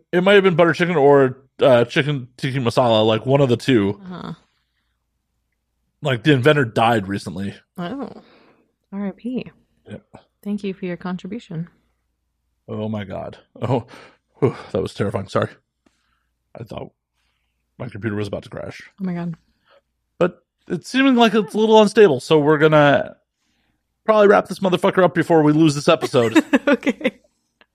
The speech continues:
Speaker 1: 'Cause that would be horrible.
Speaker 2: That would be a travesty. <laughs>
Speaker 1: We're gonna call last call on this
Speaker 2: I mean, I
Speaker 1: motherfucker.
Speaker 2: would do it again. <laughs>
Speaker 1: Well, the, you could do it again anyways.
Speaker 2: <laughs>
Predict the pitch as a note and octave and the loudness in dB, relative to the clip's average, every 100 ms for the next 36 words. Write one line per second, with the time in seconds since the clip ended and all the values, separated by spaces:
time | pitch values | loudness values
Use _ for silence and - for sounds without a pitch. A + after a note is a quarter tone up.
0 | - _ _ - B2 D3 C3+ C3 - F3+ | -20 _ _ -12 -2 0 0 -4 -2 4
1 | D#3+ A2+ A2+ - G3+ - F#3+ F#3+ - G3+ | 4 4 0 -6 -14 -8 -6 -6 -6 -6
2 | _ G3+ - G3+ _ - C3+ D3 C#3+ C#3 | _ -6 -4 -14 _ -6 0 2 2 2
3 | - D3+ B2+ A2+ A#2+ - B3+ B3 A3 A3+ | 2 0 0 -2 -2 0 0 0 0 0
4 | G3+ F#3 F#3 G#3 _ _ G#3 - - - | 0 -2 -4 -6 _ _ -6 -6 -10 -6
5 | - - A3 _ - - _ - C#3+ E3+ | -8 -8 -20 _ -20 -20 _ -6 2 4
6 | D3+ D3+ D3+ D#3+ A2+ F2+ B2+ - C4 | 4 2 4 2 0 -4 -8 -6 -6